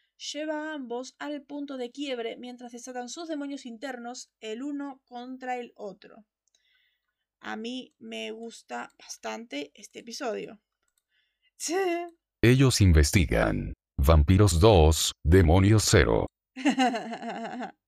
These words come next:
Speaker 1: Claro.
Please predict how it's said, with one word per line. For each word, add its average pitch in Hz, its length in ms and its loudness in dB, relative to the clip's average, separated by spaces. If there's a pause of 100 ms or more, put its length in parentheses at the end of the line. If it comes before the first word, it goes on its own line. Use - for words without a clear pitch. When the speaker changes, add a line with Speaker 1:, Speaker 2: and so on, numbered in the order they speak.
(2500)
Speaker 1:
Claro. 226 380 -2